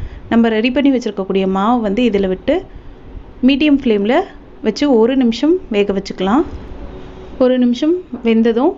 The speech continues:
இதை வந்து திருப்பி விட்டு இன்னொரு சைடும் ஒரு நிமிஷம் மீடியம் ஃப்ளேம்ல வச்சு வேக வச்சுக்கலாம். இது கூட நீங்க எண்ணெய், கடுகு, கருவேப்பிலை, கடலைப்பருப்பு, உளுத்தம்பருப்பு கூட தாளிச்சு சேர்த்துக்கலாம்.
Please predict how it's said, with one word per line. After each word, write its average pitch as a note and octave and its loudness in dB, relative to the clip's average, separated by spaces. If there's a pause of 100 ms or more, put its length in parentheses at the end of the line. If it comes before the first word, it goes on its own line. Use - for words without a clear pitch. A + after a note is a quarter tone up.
(200)
இதை A#3 0
வந்து A3+ -4
திருப்பி B3 0
விட்டு A#3 -2 (340)
இன்னொரு C4+ 4
சைடும் A3+ 0
ஒரு G#3 2
நிமிஷம் A#3 0
மீடியம் G3 0
ஃப்ளேம்ல F#3 -2
வச்சு F3 -8
வேக F#3+ -2
வச்சுக்கலாம். F3+ -6 (1300)
இது A#3 4
கூட C#4 4
நீங்க A#3+ 2 (180)
எண்ணெய், A3+ 0
கடுகு, G3+ -2 (100)
கருவேப்பிலை, G3 0 (420)
கடலைப்பருப்பு, G#3 0
உளுத்தம்பருப்பு F#3+ -2
கூட A#3+ 2
தாளிச்சு G3+ -2
சேர்த்துக்கலாம். F#3+ -2